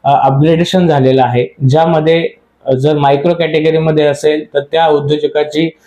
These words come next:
जी इन्व्हेस्टमेंट आहे ही जवळपास अडीच करोड इतकी पाहिजे आणि त्याचा जो काही सेल्स आहे किंवा टर्नओव्हर आहे किंवा वार्षिक उलाढाल आहे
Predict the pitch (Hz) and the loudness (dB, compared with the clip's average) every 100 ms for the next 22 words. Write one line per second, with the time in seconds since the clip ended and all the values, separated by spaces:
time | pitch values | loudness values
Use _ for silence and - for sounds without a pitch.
0 | _ - 156 156 151 160 175 - 175 170 | _ -2 0 2 0 2 0 0 0 2
1 | 135 131 127 - 151 165 151 160 160 165 | 2 2 0 -4 -2 0 2 2 2 0
2 | - - 147 185 - - 156 156 - 131 | -2 -2 0 0 -2 -2 0 0 0 -4
3 | - 160 143 117 117 165 - - - - | -2 -2 0 0 2 0 -4 -14 -18 -4
4 | 151 196 196 175 190 185 185 185 185 190 | 0 2 2 0 0 2 2 2 0 0
5 | 165 170 165 143 143 143 160 170 165 151 | 0 0 0 0 0 0 0 0 0 0
6 | 156 160 151 131 131 135 156 165 156 147 | 0 0 0 0 -2 0 0 2 0 0
7 | 180 170 147 147 147 143 120 123 | -4 -2 0 2 2 0 0 -4